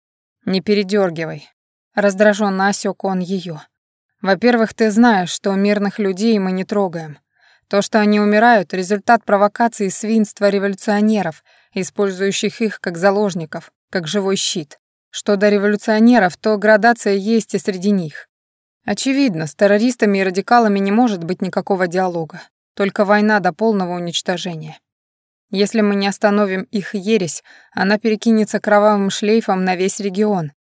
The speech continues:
на весь мир. Вспомни девяностые годы в России. Все эти пришлые наемники, взрывающие станции метро, жилые дома, захватывающие школы. Их действия в вашей стране — результат попустительства правителей других стран,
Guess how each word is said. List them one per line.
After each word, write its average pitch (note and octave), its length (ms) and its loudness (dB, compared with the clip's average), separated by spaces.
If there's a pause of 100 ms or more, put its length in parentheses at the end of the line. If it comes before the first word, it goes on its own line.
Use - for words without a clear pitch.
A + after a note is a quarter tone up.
(100)
на F#3 120 -2
весь F3 240 -2
мир. E3+ 320 -4 (760)
Вспомни C4 480 4
девяностые G3+ 600 -2
годы F#3 240 0
в E3+ 60 -4
России. E3 520 -4 (540)
Все A3 300 0
эти G#3 180 0
пришлые G3 480 -2
наемники, F#3 640 -2
взрывающие F#3 640 0
станции F#3 460 -2
метро, F#3 420 -4
жилые F#3 360 -2
дома, F3 420 0
захватывающие F3+ 760 -2
школы. E3+ 540 -8 (680)
Их G3 220 -2
действия G3+ 480 2
в F3+ 60 -4
вашей G3 300 2
стране — G#3 480 2
результат F#3+ 460 0
попустительства G#3 840 -2
правителей G3+ 580 0
других G3 400 -2
стран, E3+ 440 -4